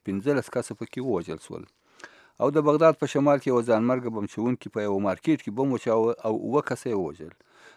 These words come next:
دا حمله د مشهدې ښارګوټي ته نږدې وسوه. په دې سیمه کې د عراقي قواو د، او د اسلامي دولت د ډلې د یاغیانو ترمنځ په دې وروستیو ورځو کې جګړې شوي دي.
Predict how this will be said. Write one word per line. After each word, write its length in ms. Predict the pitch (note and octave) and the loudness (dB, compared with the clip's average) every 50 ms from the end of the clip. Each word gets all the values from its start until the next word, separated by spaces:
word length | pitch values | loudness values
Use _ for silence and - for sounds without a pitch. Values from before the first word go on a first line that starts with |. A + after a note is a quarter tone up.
| _ - | _ -2
دا 120 | C3 B2+ A#2+ | 2 2 2
حمله 340 | G#2+ B2 B2 C3 C#3 D3 C3+ | 2 0 0 2 4 4 2
د 120 | A#2+ A#2+ B2+ | 4 2 0
مشهدې 520 | A#2+ A#2+ A2 G2+ - - A2 A#2 C#3+ D3 C3 - - _ _ _ - _ _ _ _ | 0 0 0 -2 -4 -6 -4 -2 0 -2 -2 -2 -6 _ _ _ -20 _ _ _ _
ښارګوټي 520 | - - B2 A#2 B2 B2 C3 D3 C#3+ - - | 0 2 2 2 2 2 2 0 0 0 -2
ته 100 | - C3+ | -2 -2
نږدې 280 | C3+ C3 A#2+ A#2+ B2+ A2+ | 0 0 0 0 0 -2
وسوه. 340 | F#2+ F2 E2+ - - E2+ E2+ - - _ | 0 -2 -6 -10 -14 -18 -18 -18 -20 _
په 80 | _ A2 | _ -6
دې 140 | G2+ A2 A2 | -4 -4 -6
سیمه 240 | G2 - C#3 C3 B2+ | -4 -4 -2 -2 -2
کې 180 | A2 - C3 B2+ B2 | -2 -2 -4 -4 -4
د 100 | - B2+ C3 | -2 -2 -2
عراقي 420 | C3+ C3+ B2+ C3 B2+ A#2+ - - D3 | 0 2 2 4 2 2 0 -4 -8
قواو 400 | - C#3 C3+ C3+ C3 C3 C3 C3 | -4 0 4 6 6 6 6 4
د، 120 | B2 C3 C3+ C3 - - - | 0 0 -2 -2 -4 0 2
او 100 | A2+ A#2+ B2+ | 2 2 2
د 80 | B2 C3+ - | 2 -2 -4
اسلامي 400 | B2 - - - A2 A2 B2+ C#3+ | -4 -6 -4 0 0 2 2 2
دولت 320 | B2+ B2 A#2+ A#2 A#2+ A2+ - | 0 0 0 0 0 -2 -4
د 100 | - A2 G2 | -6 -6 -2
ډلې 220 | A2+ A#2 B2 A#2+ A2 | -2 -2 -2 -2 -4
د 100 | G#2+ G2+ | -4 -2
یاغیانو 460 | G2 F#2+ F#2+ G2 A2 C#3 D3+ D3+ - - | 0 0 0 0 2 2 2 2 0 -2
ترمنځ 260 | C3+ C#3 D3 D3+ D3 | -2 -2 -2 -2 -2
په 120 | - - A#2 | -4 -6 -6
دې 100 | A#2 A#2 | -4 -4
وروستیو 380 | G#2+ G#2+ G2+ - - C3+ B2 A2+ | -4 -4 -6 -6 -6 -4 -2 -2
ورځو 240 | B2 C3 C3+ C#3+ B2+ | -2 -2 -2 -4 -6
کې 160 | - - D3+ C#3 - _ _ _ _ _ - | -8 -8 -10 -10 -12 _ _ _ _ _ -6
جګړې 460 | A2+ B2 A#2 G#2 A2 A#2 B2 C3+ C#3 C#3 - | -2 -2 -2 -2 -2 -4 -2 -2 -2 -2 -4
شوي 300 | - - - G2 E2+ - - | -8 -10 -10 -10 -10 -10 -14
دي. 120 | - - | -18 -20